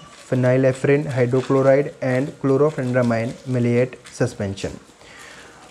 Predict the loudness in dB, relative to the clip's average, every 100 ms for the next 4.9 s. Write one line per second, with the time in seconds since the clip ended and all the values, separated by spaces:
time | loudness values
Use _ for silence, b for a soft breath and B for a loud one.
0 | -4 2 2 2 0 0 0 2 2 2
1 | 0 2 2 2 2 2 0 0 -2 0
2 | -2 -2 0 0 -2 -2 0 0 0 -4
3 | -2 -2 -2 0 -2 -4 -2 0 0 0
4 | -2 0 0 -2 -2 0 2 0